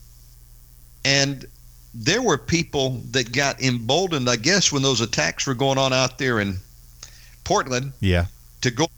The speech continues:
Speaker 1: the suburbs, and there was someone casing out my mom's place.
Speaker 2: Really? I didn't know that, Shannon.
Speaker 1: They, they ran, but Antifa went on Twitter and said, "We're coming for the neighborhoods now."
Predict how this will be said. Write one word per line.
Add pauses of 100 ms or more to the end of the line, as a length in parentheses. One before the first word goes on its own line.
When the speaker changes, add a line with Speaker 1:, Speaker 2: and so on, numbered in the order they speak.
(360)
Speaker 1:
the
suburbs,
and
there
was
someone
casing
out
my
mom's
place.
Speaker 2:
Really?
I
didn't
know
that,
Shannon. (800)
Speaker 1:
They,
they
ran, (600)
but (720)
Antifa
went
on
Twitter (100)
and
said,
"We're
coming
for
the
neighborhoods
now."